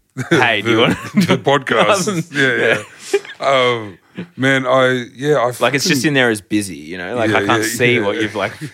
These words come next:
Speaker 1: <laughs> I, I forgot to post about it. But also, like, it's not like people are gonna go,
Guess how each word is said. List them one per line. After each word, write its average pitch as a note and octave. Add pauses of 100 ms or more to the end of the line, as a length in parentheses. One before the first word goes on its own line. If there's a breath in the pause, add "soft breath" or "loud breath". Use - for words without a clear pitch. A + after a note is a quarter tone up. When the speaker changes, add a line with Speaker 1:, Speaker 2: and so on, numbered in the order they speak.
(140)
Speaker 1:
<laughs> -
I, C3+ (100)
I C3
forgot D3+
to E3+
post A2+
about F2+
it. E2+ (100)
But A2+
also, B2+
like, G#2+ (280)
it's A#2
not B2
like A2+
people A2+
are A2
gonna G#2+
go, G#2